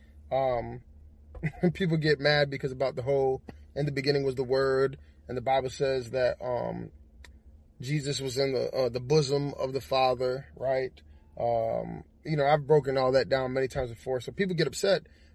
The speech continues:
But yes, we believe that Jesus has always been there. Now, here's the thing where people start arguing,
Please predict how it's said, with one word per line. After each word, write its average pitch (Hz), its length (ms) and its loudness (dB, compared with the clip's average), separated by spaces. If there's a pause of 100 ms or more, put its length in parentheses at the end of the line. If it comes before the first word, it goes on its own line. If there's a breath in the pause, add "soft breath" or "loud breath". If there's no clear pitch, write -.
(100)
But 143 240 4 (440)
yes, 175 360 0
we 147 80 -2
believe 165 380 0
that 156 240 -2
Jesus 165 480 -2
has 143 120 -6
always 160 420 2
been 180 200 4
there. 151 120 6
Now, 139 180 2
here's 170 200 4
the 180 100 0
thing 170 160 2
where 170 120 4
people 190 160 -4
start 170 180 4
arguing, 165 400 4